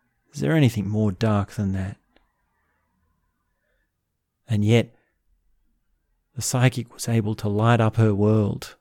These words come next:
to instill hope, and to, at least just for a moment, to remind that child of joy. So Ken is having a session, and she's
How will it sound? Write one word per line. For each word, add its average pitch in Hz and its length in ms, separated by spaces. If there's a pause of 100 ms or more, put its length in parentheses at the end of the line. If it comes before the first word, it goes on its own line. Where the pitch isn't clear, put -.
(380)
to - 140
instill 120 520
hope, 110 380 (2000)
and 104 140
to, 107 120
at 110 80
least 113 280
just 117 180
for 117 180
a 101 60
moment, 110 540 (180)
to 101 340 (840)
remind 110 420
that 101 160
child 107 480
of - 280 (260)
joy. 117 560 (3750)
So 117 220
Ken 160 440 (280)
is 117 120
having 117 280
a 107 40
session, 104 500 (260)
and 113 160
she's 101 380